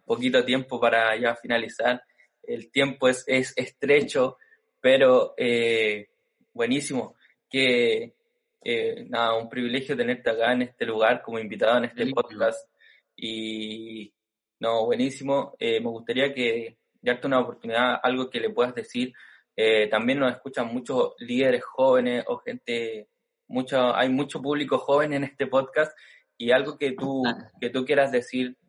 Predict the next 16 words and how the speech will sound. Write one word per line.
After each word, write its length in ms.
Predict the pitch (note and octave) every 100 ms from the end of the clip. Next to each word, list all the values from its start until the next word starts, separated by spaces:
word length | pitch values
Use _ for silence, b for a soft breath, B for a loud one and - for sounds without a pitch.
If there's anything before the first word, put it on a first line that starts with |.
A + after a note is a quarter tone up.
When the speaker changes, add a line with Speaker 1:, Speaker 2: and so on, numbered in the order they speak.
| _
Speaker 1:
no 80 | B2+
sé. 320 | - A#2+ A2+ _ _ _ _ _ _ _ - B B B
Speaker 2:
Am, 640 | C#3 F3+ G3 G3 G3 F#3+ - _ _ _ _ _ _ _
más 300 | - D3 F3+
que 100 | G3+
nada, 360 | A3 A#3+ A3+ D#3+
decirle 520 | D#3 D3+ G3 G3+ G#3
a 100 | G3
las 240 | F3 D3+ D3+
personas 360 | C#3+ D#3+ F3+
que 100 | -
puedan 240 | - D#3+ E3+
escuchar 280 | E3 D3+
este 140 | D#3+ D3+
podcast 480 | D#3 D3+ D#3+ D#3+ -
que 320 | C3 B2